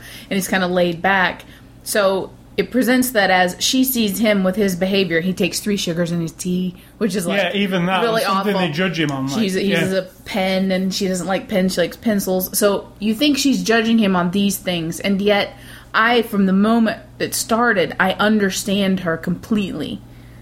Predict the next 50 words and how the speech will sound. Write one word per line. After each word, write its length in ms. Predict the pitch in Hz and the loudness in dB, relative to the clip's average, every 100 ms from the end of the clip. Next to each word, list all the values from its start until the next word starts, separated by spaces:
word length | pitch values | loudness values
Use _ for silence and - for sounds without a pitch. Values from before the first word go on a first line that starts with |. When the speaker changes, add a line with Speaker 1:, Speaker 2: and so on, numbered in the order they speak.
| - | -2
Speaker 1:
There 200 | - 98 | 2 2
is 120 | 98 | 2
a 60 | 190 | 0
deep, 440 | 85 104 104 - - - - - - - - - - | 0 0 0 -4 -14 -20 -20 -20 -20 -20 -20 -20 -6
she 220 | - 233 | 0 2
cannot 420 | 262 220 214 226 | 4 4 4 4
let 200 | 226 214 | 4 4
it 200 | 185 107 - - | 0 -4 -12 -6
sit 600 | 196 - - 202 156 - - | -4 -2 0 2 0 -4 -6
with 240 | 185 180 180 | 0 2 2
her. 180 | 160 | 0
She 200 | 160 214 190 | 0 0 2
knows. 760 | 190 180 185 165 143 - - - - - - - - - - - - - | 4 4 2 0 -4 -8 -12 -18 -20 -20 -20 -20 -20 -20 -20 -20 -16 -6
You 100 | 202 | -2
know, 100 | 175 | 0
and 120 | 185 | 2
that's 200 | 185 180 | 2 0
the 120 | - 175 | -2 -2
doubt 380 | 165 190 - | 2 2 2
thing, 160 | 175 175 | -2 -4
isn't 180 | 185 165 | -4 -4
it? 140 | - | -4
Like, 200 | 160 147 - - - | -4 -4 -8 -20 -8
Speaker 2:
Well, 320 | 226 208 214 - 262 | -2 0 -2 -8 -6
Speaker 1:
she 160 | 220 | 0
never 280 | 220 226 226 | 2 2 0
doubts 360 | 214 196 165 - | 0 0 0 -2
herself 380 | 170 - 127 - | -8 -4 -6 -4
Speaker 2:
she 120 | 220 | -2
Speaker 1:
through 100 | 196 | 0
Speaker 2:
just 80 | 185 | 0
Speaker 1:
the 60 | 202 | 0
Speaker 2:
has 100 | 180 | 0
it 60 | 175 | 0
in 20 | |
Speaker 1:
entire 100 | 180 | 0
Speaker 2:
her 80 | 160 | 0
Speaker 1:
thing. 80 | 160 | 0
Speaker 2:
gut 280 | 185 147 147 | -2 -2 -2
that 260 | 135 - | -4 -4
he's 280 | 139 151 131 | -4 -2 -2
done 200 | 175 175 | -2 -2
it, 180 | 131 - | -2 -4
right? 340 | 143 151 - | -4 -4 -4
Which 460 | - 240 175 165 - | -8 -2 0 0 -2
doesn't 240 | 165 151 | -2 0
mean 200 | 147 151 | 2 2
that's 200 | 151 143 | 2 0
the 120 | 151 143 | -2 0
right 280 | 143 143 | 0 -2